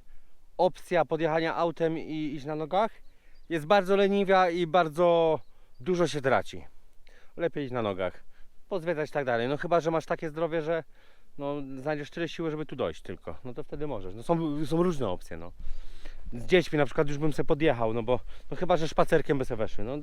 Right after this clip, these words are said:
musisz sam zdecydować. Ja uważam, że tu jest spoko. I naprawdę są tu góry dla tych, którzy potrzebują się zmęczyć, ale też również dla takich, którzy chcą na przykład dzieci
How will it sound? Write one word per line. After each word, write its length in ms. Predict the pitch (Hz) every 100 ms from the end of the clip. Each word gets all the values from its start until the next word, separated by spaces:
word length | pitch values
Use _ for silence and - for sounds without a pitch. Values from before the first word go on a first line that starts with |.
| 160
musisz 360 | 196 196 196
sam 280 | - 185 156
zdecydować. 600 | 143 151 - 151 143 139 - - - - -
Ja 180 | 143 151
uważam, 340 | 139 131 131
że 220 | 127 120 113 - - - -
tu 80 | -
jest 180 | 120 -
spoko. 380 | - 123 - - - - - - - - - - -
I 80 | 139
naprawdę 560 | 143 165 156 156 160 - - - - - - -
są 220 | - 240 226
tu 120 | 233
góry 280 | 196 220 202
dla 220 | 202 190
tych, 200 | 220 -
którzy 360 | - 170 165 - - - - - - -
potrzebują 520 | - 208 220 196 208 180
się 120 | 190
zmęczyć, 380 | 185 180 180 170
ale 160 | 165
też 140 | 165 156
również 420 | 175 165 147 -
dla 220 | 131 156
takich, 420 | 151 143 139 - - - - - - -
którzy 400 | 151 123 143 135 - - - - - - -
chcą 260 | - 156
na 120 | 147 147
przykład 240 | - 143
dzieci 460 | 160 160 - 156